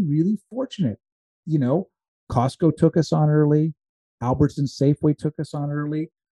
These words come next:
Uh, a, a group down in, in, in Florida said, "Look, we're gonna play with these crazy mochi bars and, and let's try to innovate against that." And, and the, vi-, the, and the business was always, you know, focused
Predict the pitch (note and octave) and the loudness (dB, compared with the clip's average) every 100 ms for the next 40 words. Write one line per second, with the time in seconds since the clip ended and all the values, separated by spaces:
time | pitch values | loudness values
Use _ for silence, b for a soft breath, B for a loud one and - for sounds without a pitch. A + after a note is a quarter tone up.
0 | - A#2 A2 G#2 - - A#2 - A#2+ C#3+ | -16 -12 -12 -14 -16 -14 -12 -12 -4 -4
1 | D3+ D3+ C#3 C3 C3+ B2+ A#2+ A#2+ A2 - | -2 -4 -4 -6 -6 -8 -8 -12 -16 -10
2 | C#3+ D3+ D#3+ D#3 D#3 D3+ C3 B2 C#3 C3 | -4 0 0 0 -4 -8 -10 -8 -6 -6
3 | A#2+ A#2 - C#3 C3+ A#2+ A2 _ - C#3+ | -8 -8 -8 -8 -6 -10 -12 _ 0 2
4 | C3+ A#2+ A#2 D3 - E3+ D3 D3+ D3+ D#3 | 2 2 6 6 6 2 4 4 4 4
5 | C3+ G#2+ - A#2 G#2+ _ _ C3 C#3 - | 2 -4 -4 -6 -6 _ _ -2 -2 -2
6 | D#3+ D3 C3+ C#3 C#3 C3+ C3 A#2+ A2+ - | 2 2 4 2 2 2 0 -2 -4 -4
7 | C3+ D#3 F3 _ _ _ D#3 E3+ E3 F3 | -2 0 -2 _ _ _ -2 -2 0 -2
8 | E3 C#3 E3 - D3+ D#3 - E3 D#3+ D3 | -2 0 2 2 0 -8 -8 -8 -6 -2
9 | - F#3+ - F3 - E3+ - - D3 D3+ | 4 4 4 2 4 4 2 4 6 6
10 | D3+ C3 _ _ _ _ - C#3+ - _ | 6 0 _ _ _ _ -6 -6 -6 _
11 | F#3 C4 - D3+ - | 4 4 4 -2 -2